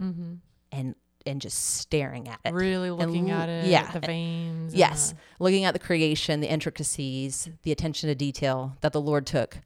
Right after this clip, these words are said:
Speaker 1: Mm-hmm.
Speaker 2: with a leaf that is gonna fall off a tree
Speaker 1: Mm-hmm.
Speaker 2: and get picked up by the mower, <laughs> you know?
Speaker 1: Yeah.
Speaker 2: Um,
Speaker 1: It is amazing.
Speaker 2: Right.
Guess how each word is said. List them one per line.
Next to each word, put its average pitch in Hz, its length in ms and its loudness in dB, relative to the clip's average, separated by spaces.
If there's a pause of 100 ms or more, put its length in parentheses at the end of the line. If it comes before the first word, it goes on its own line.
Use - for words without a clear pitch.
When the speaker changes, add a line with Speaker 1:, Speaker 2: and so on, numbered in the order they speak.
(180)
Speaker 1:
Mm-hmm. 143 200 0
Speaker 2:
with 196 180 8
a 233 80 10
leaf 170 460 4
that 147 100 0
is 143 80 -2
gonna 135 180 -2
fall 143 420 6
off 175 140 4
a 233 60 2
tree 143 500 0
Speaker 1:
Mm-hmm. 185 380 -6
Speaker 2:
and 143 100 -4
get - 200 -2
picked - 260 0
up 156 140 -2
by 160 140 0
the 151 60 0
mower, 120 380 -4 (100)
<laughs> - 80 -16
you 233 140 2
know? 175 340 6
Speaker 1:
Yeah. 190 320 0
Speaker 2:
Um, 151 400 4
Speaker 1:
It 226 80 -4
is 247 140 -2
amazing. 185 600 -6 (100)
Speaker 2:
Right. 269 520 -2